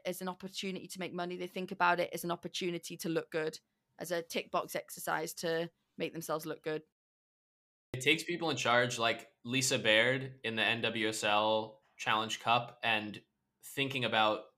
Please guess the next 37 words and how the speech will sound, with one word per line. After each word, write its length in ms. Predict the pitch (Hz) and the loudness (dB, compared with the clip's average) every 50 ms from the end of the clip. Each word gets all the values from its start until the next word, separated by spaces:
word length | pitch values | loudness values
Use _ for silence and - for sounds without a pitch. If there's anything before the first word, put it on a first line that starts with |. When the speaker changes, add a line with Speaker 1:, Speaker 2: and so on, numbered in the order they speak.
| _ _ _ | _ _ _
Speaker 2:
women 240 | 113 120 123 131 127 | -6 -4 -2 -2 0
who 100 | 127 127 | 2 2
are 100 | 117 107 | 2 2
moms 680 | 95 95 92 104 113 117 113 98 98 101 92 - - - | 2 2 4 4 6 6 4 2 -2 -6 -12 -14 -10 -8
and 160 | - 113 113 110 | -6 -6 -6 -4
putting 240 | - 127 123 117 | -2 -2 -2 -2
aside, 440 | 113 110 - - 110 110 113 113 110 - | -2 -2 0 4 4 4 4 4 2 -2
you 60 | 117 | -2
know, 140 | 120 117 110 | -4 -2 -4
rooms, 440 | 98 101 110 113 117 113 110 110 - | -4 -4 -4 -4 -4 -4 -4 -4 -4
separate 300 | - 117 117 - 107 - | -4 -4 -4 -6 -6 -4
housing, 480 | - - 110 113 117 113 104 110 101 | 2 4 4 4 4 2 -2 -6 -6
like, 180 | 95 98 - - | -6 -6 -8 -6
thinking, 420 | - - 156 143 151 151 135 127 127 - - _ _ | -6 -6 -4 -4 -4 -4 -6 -6 -10 -14 -20 _ _
putting 160 | - 170 170 | -4 0 2
yourself 320 | 151 139 131 143 131 127 131 | 2 2 4 4 4 4 4
in 120 | 127 127 123 | 0 0 2
their 140 | 120 113 | 2 0
shoes, 380 | 110 - - 127 117 117 113 110 | 0 -2 -2 -2 0 0 -2 -4
putting 220 | - - 123 123 | -6 -6 -4 -4
yourself 400 | 117 110 - - 113 113 110 - - - | -4 -4 -2 0 0 0 0 -2 -6 -8
in 160 | 113 113 107 | -6 -4 0
their, 420 | 107 107 107 107 104 104 104 110 - _ _ _ _ _ _ _ _ _ | 0 2 2 2 2 2 0 -4 -8 _ _ _ _ _ _ _ _ _
their 120 | 120 117 113 | 2 2 4
games 480 | 107 117 113 113 117 117 113 113 113 | 2 2 0 0 0 0 -2 -4 -4
and 160 | - 117 117 | -2 0 2
understanding 560 | 127 131 123 113 113 - 131 127 120 113 101 101 | 2 2 2 2 2 2 4 4 4 2 0 0
every 240 | 110 113 104 95 | -2 -2 -2 2
aspect 480 | 95 107 113 117 117 - - 110 101 - | 6 8 8 8 8 4 -2 -4 -4 -4
that 80 | 104 95 | -4 -6
you're 80 | 101 | -2
both 220 | 98 107 104 98 - | 0 0 0 0 -2
speaking 360 | - - 190 190 170 123 117 | -4 -6 -4 -2 -2 0 0
about, 320 | 107 110 110 107 110 107 - - - _ _ _ _ _ _ - | 2 2 4 4 2 0 -2 -6 -18 _ _ _ _ _ _ -2
but 160 | 110 131 131 | 2 6 8
also 300 | 139 143 143 - 139 131 | 8 8 8 6 2 0
just 360 | 110 120 117 - - - - | 0 0 0 -2 -2 -6 -8